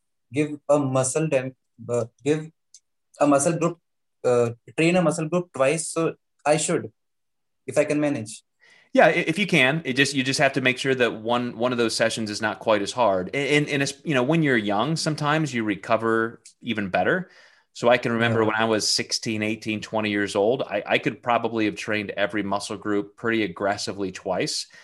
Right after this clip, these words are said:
Speaker 2: and I would recover faster. I didn't necessarily have cumulative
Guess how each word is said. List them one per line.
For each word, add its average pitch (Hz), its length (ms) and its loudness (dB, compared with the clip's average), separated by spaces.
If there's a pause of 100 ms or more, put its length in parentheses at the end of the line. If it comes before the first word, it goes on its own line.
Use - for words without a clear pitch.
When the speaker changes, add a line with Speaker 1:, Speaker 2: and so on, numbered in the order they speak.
(360)
Speaker 2:
and 107 140 -2
I 104 80 4
would 101 140 0
recover 101 540 -2
faster. 110 600 0
I 101 100 -2
didn't 107 320 -4
necessarily 107 320 -2
have 101 280 0 (120)
cumulative 101 560 -2